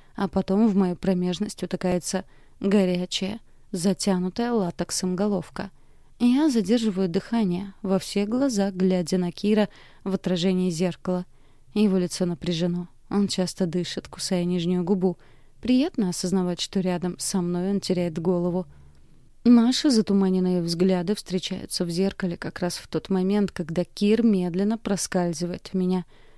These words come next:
Его глаза еще больше темнеют. Он приоткрывает рот, быстро и жадно вдыхая. На мгновение чуть сильнее сжимает мою талию, а потом, подавшись назад, резко врывается до упора.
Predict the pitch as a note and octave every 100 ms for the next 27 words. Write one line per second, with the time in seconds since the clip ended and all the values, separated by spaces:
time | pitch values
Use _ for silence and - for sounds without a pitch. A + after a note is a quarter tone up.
0 | - G3+ F#3+ F3 F3 E3 F3+ F3 F3+ F3
1 | F3+ - F3 F#3 F#3 F3+ F#3+ - - -
2 | - - C#4 - A3 - G3+ F#3 F3+ -
3 | F#3 F#3+ - - - F#3+ D#3+ F#3+ - -
4 | B3 A#3+ F#3 F3 D#3+ F3+ E3 A3 - E3+
5 | E3+ - - - - - A#3+ A#3+ G#3+ G3
6 | G3+ F#3+ F#3+ A#3+ B3+ G3 - - G3 F#3+
7 | F3+ G3 F#3 G3 F3+ F3 F#3 F3+ F3 F#3+
8 | F3 F3+ A3 - - G#3+ G3+ F3+ F3+ G#3
9 | G#3 F#3 F3+ - G3 - F#3 E3+ G3+ -
10 | - - - G#3 G3 F3 - - G#3+ A3
11 | F#3+ F3+ F3 - F3+ F#3 G#3 G3 F3 F3+